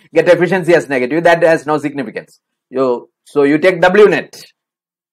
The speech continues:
its magnitude, divided by Q H,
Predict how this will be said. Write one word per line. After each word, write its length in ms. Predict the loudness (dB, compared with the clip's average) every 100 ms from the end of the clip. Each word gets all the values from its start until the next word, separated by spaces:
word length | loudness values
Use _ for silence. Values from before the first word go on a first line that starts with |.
| _ _ _ _
its 160 | -6 -2
magnitude, 580 | -4 -2 -4 -6 -10 -14 _ _ _ _ _
divided 420 | -2 2 4 4 4
by 280 | 2 2
Q 240 | -4 -2 0
H, 320 | 0 -8 -20